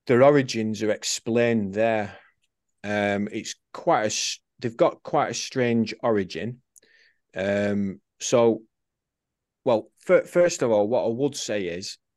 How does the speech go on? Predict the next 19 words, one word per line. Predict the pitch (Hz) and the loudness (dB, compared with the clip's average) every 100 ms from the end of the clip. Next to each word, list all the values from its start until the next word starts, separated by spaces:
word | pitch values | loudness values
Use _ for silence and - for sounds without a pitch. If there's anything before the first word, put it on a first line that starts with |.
| _ _ _ _ _ _ - | _ _ _ _ _ _ -8
the | 127 131 | 2 6
old | 151 147 113 | 8 6 2
world, | 104 87 92 104 117 - | 0 0 0 -4 -10 -14
which | 120 101 - | -10 -8 -6
is | 104 | -2
what | 113 95 | -2 -2
we | |
call | 113 117 | -2 0
the | 104 - | 0 -2
antediluvian | 120 113 - 107 110 110 120 110 101 95 | -4 -6 -6 -6 -4 0 0 0 -4 -4
world, | 92 85 90 107 - _ | -4 -4 -6 -10 -14 _
the | 107 | -4
atmosphere | 127 117 120 - - 98 92 | -2 -4 -8 -8 -6 -6 -6
and | 92 | -6
everything | 92 92 - 95 | -8 -10 -10 -10
was | 98 90 | -10 -8
very, | - 113 | -2 0
very | 104 104 101 | 0 -2 -4
different | 92 110 - 101 92 | -4 -8 -6 -8 -8